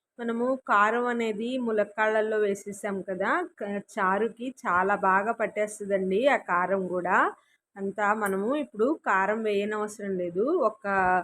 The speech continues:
ఆ, మొత్తం ములక్కాడలు ఉడికిపోయి ఉన్నాయి, పప్పు ఉడికిపోయి ఉంది,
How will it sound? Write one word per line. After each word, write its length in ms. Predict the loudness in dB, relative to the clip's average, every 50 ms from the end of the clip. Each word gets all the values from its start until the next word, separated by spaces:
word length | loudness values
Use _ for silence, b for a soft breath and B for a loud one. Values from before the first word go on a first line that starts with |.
| -2 _ _ _ _ _ _ _ -10
ఆ, 120 | -8 -6
మొత్తం 460 | -6 -4 -6 -6 -6 -8 -6 -4 -2
ములక్కాడలు 640 | 0 2 2 2 2 0 2 0 2 2 2 0 0
ఉడికిపోయి 580 | 0 0 -2 -2 -6 -6 -2 -2 0 0 0
ఉన్నాయి, 520 | 0 -2 -2 -2 -2 2 2 2 4 2 0
పప్పు 420 | -2 -2 -4 -6 -6 -6 -8 -4
ఉడికిపోయి 760 | -2 2 4 4 4 2 0 -4 _ 2 2 4 4 4 2
ఉంది, 460 | 2 2 2 2 0 2 0 -2 -4